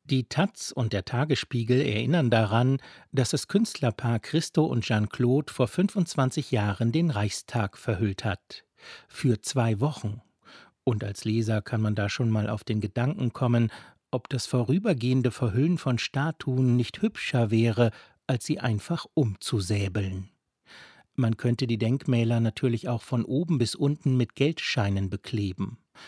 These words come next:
Denn Geld ist ja offensichtlich genug da. Jedenfalls scheint Olaf Scholz unendlich viele Schulden machen zu können. Da kommt der Satiriker Hans Zippert auf tolle Gedanken.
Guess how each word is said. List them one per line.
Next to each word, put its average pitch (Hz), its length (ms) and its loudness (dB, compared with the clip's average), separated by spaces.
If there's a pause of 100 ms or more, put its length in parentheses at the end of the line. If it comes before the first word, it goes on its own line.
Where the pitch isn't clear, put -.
(200)
Denn 101 160 -4
Geld 104 280 -2
ist - 220 -8
ja 110 100 2
offensichtlich 113 560 -4
genug 123 340 0
da. 120 300 2 (320)
Jedenfalls 110 640 -2
scheint 110 320 -2
Olaf 131 320 0
Scholz 139 480 0
unendlich 147 600 -2
viele 127 260 0
Schulden 107 500 2
machen 98 300 -4
zu - 140 -4
können. 101 400 -2 (560)
Da 98 240 -4
kommt 104 260 -4
der 101 100 -4
Satiriker 113 720 -2
Hans 110 220 -2
Zippert - 440 -2
auf 135 180 -4
tolle 101 340 -4
Gedanken. 101 720 -4